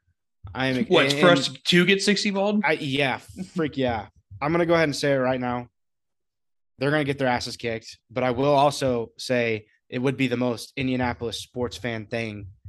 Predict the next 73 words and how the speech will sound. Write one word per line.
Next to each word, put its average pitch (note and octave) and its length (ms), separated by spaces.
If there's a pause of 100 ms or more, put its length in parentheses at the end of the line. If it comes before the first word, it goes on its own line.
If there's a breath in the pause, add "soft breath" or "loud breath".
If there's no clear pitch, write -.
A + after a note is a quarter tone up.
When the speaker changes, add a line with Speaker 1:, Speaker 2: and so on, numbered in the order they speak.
(340)
Speaker 1:
to B2 100
do B2 280
for A#2+ 120
the G#2+ 80
Colts A#2 300
to - 80
come A#2+ 100
out A2 180
there G#2+ 160
and G2 100
beat G2 220 (200)
the G#2+ 80
Chiefs. G2 560
Speaker 2:
So D3 140
tell F3 200
me, C#3 100
what C#3 140
is D3+ 140
it? - 120
Are A#2 80
they A#2 80
gonna B2+ 160
get C3 80
their B2 120
ass D#3+ 180
ki-, - 280
their C#3 120
ass F#3+ 160
kicked, A3+ 260
or F3+ 40
are - 20
they D#3+ 160
gonna, D3+ 320
Speaker 1:
Oh, A#3 160
Speaker 2:
are C#3+ 80
they C#3+ 100
gonna G3 120
Speaker 1:
no, G#3 60
Speaker 2:
win? C3 80
Speaker 1:
they're G3 100
gonna A3+ 160
get F#3 100
their D#3 100
ass D3+ 160
kicked. - 320 (220)
Speaker 2:
Okay. C3 180
Speaker 1:
But D3+ 180
we've D#3 120
also F#3 240
been D#3 120
saying, C#3+ 320
"Oh, E3+ 300
the C3 60
Colts A3 200
are E3+ 40
gonna D3+ 140
win. D#3 320
Oh, G3+ 160
the C#3 80
Colts G3+ 200
are E3 60
gonna D3+ 120
win." D#3 160
So, C3 200
you C#3 80
know, C3 120
maybe, E3+ 380 (300 soft breath)
I'm A3 100
just A3+ 140
saying G3 180
it's C#3+ 120
the G3 60
most, G#3 280